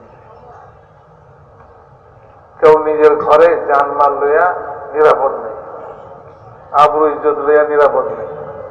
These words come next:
দিল খারাপ। এই দিল ঠিক করানোর জন্য দুনিয়াতে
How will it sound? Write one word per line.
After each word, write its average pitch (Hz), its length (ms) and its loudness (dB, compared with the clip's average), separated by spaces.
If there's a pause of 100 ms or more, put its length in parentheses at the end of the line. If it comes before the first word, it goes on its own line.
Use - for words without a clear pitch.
(240)
দিল 151 140 -4
খারাপ। 127 300 0 (1800)
এই 135 240 -10
দিল 160 300 -12
ঠিক 151 160 -10
করানোর 151 400 0
জন্য 160 440 -2 (920)
দুনিয়াতে 151 500 -4